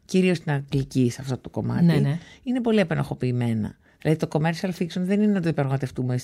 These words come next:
Speaker 1: εμείς αν είμαι ή δεν είμαι. Είναι commercial fiction, women's fiction κτλ. Ε, το women's εννοούν αυτά τα, πώς να πω,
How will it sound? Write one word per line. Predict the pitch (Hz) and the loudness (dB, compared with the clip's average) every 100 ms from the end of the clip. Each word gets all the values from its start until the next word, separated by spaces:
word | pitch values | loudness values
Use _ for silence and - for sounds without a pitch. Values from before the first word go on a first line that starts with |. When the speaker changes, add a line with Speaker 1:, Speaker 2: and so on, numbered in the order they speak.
| - | -8
Speaker 1:
εμείς | - 127 127 113 | -4 0 0 0
αν | 131 123 | 0 0
είμαι | 120 117 | 0 0
ή | 110 | 0
δεν | 110 | 0
είμαι. | 101 220 285 | -2 -2 -4
Είναι | - 160 - | 0 0 0
commercial | 160 170 - 139 | 0 0 -2 -2
fiction, | 202 185 180 | -4 -2 0
women's | 160 156 135 175 | 2 0 0 -2
fiction | 170 180 165 | -4 -4 -4
κτλ. | 160 143 139 127 - - - - - - _ | -4 -6 -4 -8 -10 -20 -20 -20 -20 -20 _
Ε, | 196 | -2
το | 196 165 | 0 0
women's | 196 208 202 | 0 0 0
εννοούν | 190 185 196 | 0 2 2
αυτά | 190 - 190 - _ _ _ | 0 2 0 -2 _ _ _
τα, | 156 151 147 143 143 | 0 0 0 -2 -4
πώς | 160 | -4
να | 165 | -4
πω, | 156 143 | -2 -4